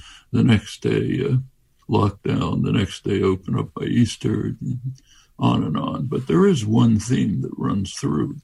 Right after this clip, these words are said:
I've got to make sure that I'm on top. Doesn't matter what happens to anyone else. So if, uh,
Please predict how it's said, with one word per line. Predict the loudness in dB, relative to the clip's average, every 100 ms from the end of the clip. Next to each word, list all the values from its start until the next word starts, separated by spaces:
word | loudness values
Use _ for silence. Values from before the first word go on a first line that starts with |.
| _ _ _ _ _ _ -2
I've | 4 4 4
got | 0
to | 2
make | 2 0 -4
sure | -4 -2 0
that | -2 -2
I'm | -2
on | -2 -4
top. | -4 -4 -4 -8 _ _ _ _ _ _ _ 0
Doesn't | 4 6
matter | 6 4
what | 0 0
happens | -2 -4 -6
to | -4
anyone | -4 -4 -4
else. | -4 -8 -10 -20 _ _ _ _ _ _ _ _
So | -6 -2 0
if, | 0 -2 -4 -2
uh, | -2